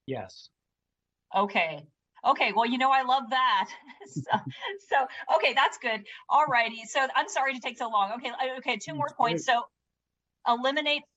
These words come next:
Speaker 2: find other funds, or reduce the six point seven million for the pre-construction cost for the transfer station replacement. Okay. So these final two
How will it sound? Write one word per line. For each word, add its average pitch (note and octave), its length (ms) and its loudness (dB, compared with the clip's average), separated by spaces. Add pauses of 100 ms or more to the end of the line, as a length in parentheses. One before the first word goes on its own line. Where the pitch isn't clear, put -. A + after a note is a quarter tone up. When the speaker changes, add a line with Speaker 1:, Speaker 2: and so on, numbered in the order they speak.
Speaker 2:
find B3+ 460 2
other A#3+ 320 -2
funds, A3+ 260 0
or G#3+ 60 -4
reduce A3+ 480 -6
the B3 100 -8
six A#3+ 260 -6
point A3 200 -4
seven G#3+ 200 2
million G#3+ 320 -2
for G#3+ 140 -2
the G3+ 80 -4
pre-construction G#3+ 640 -4
cost G3+ 340 2
for G#3+ 60 -14
the - 80 -10
transfer G3+ 560 -6
station G3+ 440 -6
replacement. E3+ 920 -8 (400)
Okay. C4 280 0 (160)
So F#4 120 -8
these F4+ 220 -10
final F4+ 300 2 (100)
two G4 60 -2